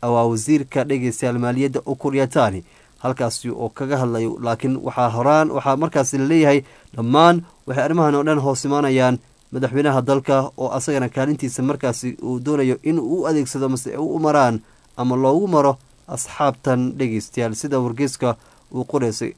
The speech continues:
dhegeystayaal. Laakiin waxa uu halkan wargeyska qorayaa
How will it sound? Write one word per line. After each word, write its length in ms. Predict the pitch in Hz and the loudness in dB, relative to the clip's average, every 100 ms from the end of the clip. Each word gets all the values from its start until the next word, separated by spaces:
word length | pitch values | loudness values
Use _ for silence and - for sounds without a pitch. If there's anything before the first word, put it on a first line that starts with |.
| - | -6
dhegeystayaal. 520 | 117 98 - 107 101 - - - - | -4 -4 -8 -12 -12 -18 -18 -12 -2
Laakiin 400 | 123 - 165 160 _ _ - | 0 4 2 2 _ _ -4
waxa 180 | 123 143 | 2 4
uu 120 | 147 | 4
halkan 280 | 175 175 156 | 4 2 2
wargeyska 420 | 143 165 170 156 | 2 0 0 -2
qorayaa 420 | 139 131 107 101 | 0 0 0 -4